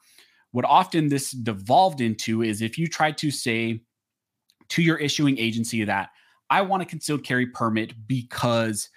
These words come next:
I want to carry for my own self-defense." Oftentimes in states like New York and others, your permit would just simply be denied. They would not think self-defense was a sufficient enough justification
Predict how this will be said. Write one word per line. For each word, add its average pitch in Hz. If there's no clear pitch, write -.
I 110
want 107
to 113
carry 107
for 101
my 98
own 95
self-defense." -
Oftentimes 123
in 104
states 107
like 104
New 110
York 101
and 90
others, 117
your 131
permit 139
would 110
just 113
simply 104
be 98
denied. 95
They 101
would 104
not 113
think 113
self-defense 101
was 101
a 101
sufficient 110
enough 101
justification 117